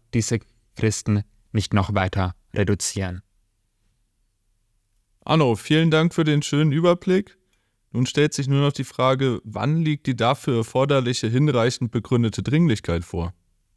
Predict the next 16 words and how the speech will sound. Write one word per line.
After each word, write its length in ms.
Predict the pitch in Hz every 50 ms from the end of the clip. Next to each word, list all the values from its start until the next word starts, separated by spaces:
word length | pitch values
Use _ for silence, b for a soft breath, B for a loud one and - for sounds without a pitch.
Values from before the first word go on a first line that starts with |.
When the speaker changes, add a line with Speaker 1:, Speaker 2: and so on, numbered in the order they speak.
| _ _ _
Speaker 1:
Das 200 | _ 117 117 -
ist 120 | 135 120 -
eine 360 | 120 120 117 110 107 104 101 - -
gute 260 | 135 156 - - 202
Frage. 520 | - - 196 185 190 196 - 226 247 294 - _ _ _ _ _ _ _ _ _ _ _ _ _ _
Die 340 | - 135 139 135 135 131 131 - - _ _
Dringlichkeit 640 | - 147 160 180 190 190 - - - 180 180 -
ist 220 | - 131 - - -
hinreichend 500 | 156 175 185 175 151 147 143 - 139 123
begründet, 640 | 131 - - - 135 147 165 175 214 226 - - - _ _ _ _ _ _ _ _ _
wenn 160 | - 131 135
die 60 | 135
Beschaffung 580 | 127 - 135 - - 147 156 - - 151 147 127 - _
so 280 | - - - - 226 233
eilig 360 | 233 226 202 147 117 - -
ist, 380 | - 190 214 - - - -